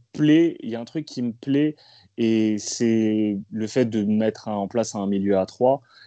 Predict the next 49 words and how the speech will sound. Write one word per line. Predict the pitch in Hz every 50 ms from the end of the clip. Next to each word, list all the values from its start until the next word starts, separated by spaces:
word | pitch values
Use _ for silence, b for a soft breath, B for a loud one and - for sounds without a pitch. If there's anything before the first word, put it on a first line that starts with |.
| b _
et | 117 110 -
que | - - - 123 113 110 107 -
à | 123 120 123
l'entrée | 127 123 123 - - - 131 120
de | 117
Neymar, | 120 120 120 120 120 127 131 131 -
tu | - - - 117 110
es, | 107 104 95
tu | - - 113 107
as | 104
revu | 98 113 113 110 117 131 135 123 113
Mbappé | 104 110 101 - - 117
sur | 104 - - 104
le | 101 95
côté | - 110 101 - 113 104
droit, | 107 101 110 117 120 117
avec | 117 113 104 95 95 - _
Neymar | 104 104 104 104 104 98 -
sur | - - 98
le | 95
côté | - - 95 - 101 95
gauche. | 107 120 135 131
Parce | - - - _ _
que | -
pour | 104 117 110
moi, | 123 123 123 117
Mbappé, | 113 113 104 117 107 104 123 120 117
je | 101 95
le | 95 85
dis | 82 - -
tout | - 110
le | 98
temps, | - - 120 117 113 B B B B B B
Mbappé | 131 117 - 131 131
ne | 123 120 120 107
peut | - 120 104
pas | - 131 127 127 123
jouer | 117 98 107 113 113 107
côté | - 113 104 - 113 101
gauche. | 98 107 98 - - _ _ _ _ _ _ 113
Il | 110
a | 110
pas, | 107 - 135 131 127 131 127 120
il | 120 120
a | 110 -
pas | - 123
encore | 117 113 131 120 110
le | 110 110 107
niveau | 113 113 113 110 110 117 123 127 131 131 123